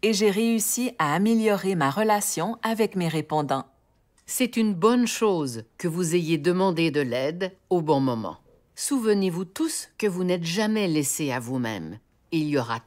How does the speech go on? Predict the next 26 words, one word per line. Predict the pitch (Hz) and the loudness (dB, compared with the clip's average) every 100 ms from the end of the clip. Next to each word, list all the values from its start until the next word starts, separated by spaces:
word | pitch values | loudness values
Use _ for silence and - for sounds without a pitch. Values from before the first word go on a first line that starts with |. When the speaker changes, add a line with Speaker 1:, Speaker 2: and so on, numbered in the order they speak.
| - | -4
Speaker 2:
toujours | 285 269 196 233 233 | 0 0 2 0 0
quelqu'un | - 190 185 175 | -4 -4 -2 -4
pour | 175 143 | -4 -8
vous | 123 135 127 | -8 -6 -4
aider | 160 147 139 208 - _ - | -4 -2 -4 -4 -10 _ -4
lorsque | 202 254 - 220 | 0 2 0 -2
vous | 165 156 147 | -2 -2 -2
en | 135 143 | -2 0
aurez | 151 143 143 | 0 -2 -4
besoin. | 127 123 110 92 82 _ _ _ _ _ _ _ | -4 -6 -6 -14 -16 _ _ _ _ _ _ _
Speaker 1:
Que | - 247 | -2 0
devrions-nous | 208 208 196 185 175 165 165 | 2 0 0 0 0 0 -2
faire | - 208 220 190 | 0 0 -2 -4
si | - - | -6 -2
nous | 180 170 160 | 0 0 2
avons | 170 160 165 | 2 2 0
le | 151 | 0
sentiment | - 226 226 208 175 180 233 | 0 0 0 0 0 0 -2
que | 226 185 | -2 2
nos | 165 | 2
répondants | 151 196 196 202 175 175 220 | 2 -2 0 0 2 2 2
ne | 226 175 | 0 0
peuvent | - 165 - | -2 -4 0
pas | 165 | 0
nous | 147 143 151 | 0 -2 -2
aider ? | 147 156 165 | -2 -2 -6